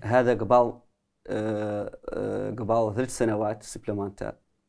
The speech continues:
هذا ما وف-، معناها وخلت ثلاث بحوث ورا بحوثي الاولى ثنتين.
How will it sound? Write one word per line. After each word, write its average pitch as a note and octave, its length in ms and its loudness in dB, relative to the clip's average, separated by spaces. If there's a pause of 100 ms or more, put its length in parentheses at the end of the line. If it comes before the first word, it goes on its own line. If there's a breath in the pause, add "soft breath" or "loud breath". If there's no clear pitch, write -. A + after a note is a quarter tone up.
(240)
هذا G2+ 280 -4
ما A2 200 0
وف-، A2 460 0
معناها G#2+ 420 -2
وخلت A2+ 380 -2
ثلاث D3+ 200 2
بحوث B2 400 -2 (360 soft breath)
ورا A2 220 2
بحوثي A2 420 -2
الاولى G#2 300 -2
ثنتين. - 420 -12